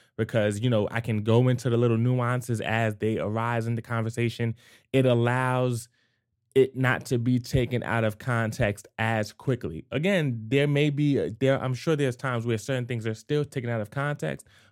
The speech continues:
but it gives less margin for error because this is the communication medium that benefits my form of communication the best.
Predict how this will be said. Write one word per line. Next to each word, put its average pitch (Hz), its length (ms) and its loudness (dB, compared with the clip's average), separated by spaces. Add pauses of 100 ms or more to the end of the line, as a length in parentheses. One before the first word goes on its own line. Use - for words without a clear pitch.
but 131 260 4
it 139 180 0
gives 139 280 4
less 131 580 0 (400)
margin 120 600 2
for 110 300 -2
error 101 420 2 (320)
because 110 760 0
this 120 360 -2
is 107 460 -2 (360)
the 110 540 0 (760)
communication 139 1120 0 (760)
medium 123 840 4
that 107 400 0 (300)
benefits 117 640 2
my 113 360 2
form 120 280 0
of 110 140 0
communication 113 840 -2 (300)
the 113 180 2
best. - 500 -4